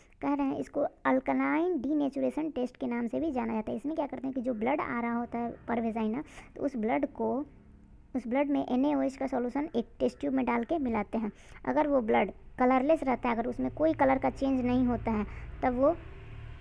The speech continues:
maternal blood है। अगर blood colorless होता है, सॉरी, sorry, अगर blood colorless हो जाता है तो उसका मतलब है कि maternal blood है। alkaline denaturation हो गया, मतलब एनएओएच जो है वो, अ,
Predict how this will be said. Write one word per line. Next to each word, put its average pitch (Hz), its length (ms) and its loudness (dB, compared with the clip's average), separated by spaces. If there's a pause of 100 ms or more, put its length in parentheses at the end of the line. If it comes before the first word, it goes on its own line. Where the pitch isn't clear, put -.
(200)
maternal 247 540 4
blood 220 240 4
है। 214 180 -4 (280)
अगर 302 380 4 (720)
blood 254 380 6 (320)
colorless 320 420 6
होता 285 180 2
है, 247 40 -2
सॉरी, 233 260 -2
sorry, 226 220 -8 (320)
अगर 285 160 2
blood 285 240 2
colorless 277 520 2
हो 262 60 0
जाता 240 300 0
है 214 160 -2 (300)
तो - 40 -4
उसका 269 220 -2
मतलब 247 300 0
है 285 140 2
कि 294 120 -2
maternal 240 420 2
blood 220 220 2
है। 220 100 0 (220)
alkaline 247 340 2
denaturation 254 580 0
हो 240 80 0
गया, 269 120 0
मतलब 262 220 -4
एनएओएच 247 420 0
जो 247 120 0
है 262 140 0
वो, 294 180 2 (360)
अ, 226 300 0